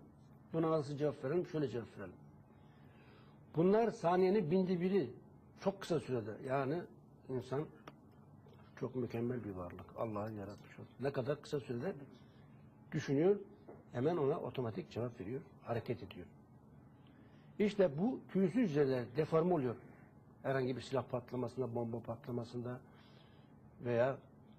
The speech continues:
biz mesela şeydeydik, Burdur'da, obüsle ateş, ateş ediyor mesela. Çok büyük bir gürültü çıkıyor.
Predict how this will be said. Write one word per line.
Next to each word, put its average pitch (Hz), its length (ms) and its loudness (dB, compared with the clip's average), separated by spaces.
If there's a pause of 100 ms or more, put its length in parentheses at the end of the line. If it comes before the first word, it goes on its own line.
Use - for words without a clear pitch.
(140)
biz 120 120 -2
mesela 117 360 -2
şeydeydik, 104 480 -6 (200)
Burdur'da, 104 440 -8 (560)
obüsle 147 340 0
ateş, - 340 -2 (200)
ateş 117 360 -6
ediyor 98 320 -8
mesela. 90 280 -12 (680)
Çok 117 200 -2
büyük 110 180 -6
bir 92 80 -10
gürültü 92 360 -8
çıkıyor. - 260 -16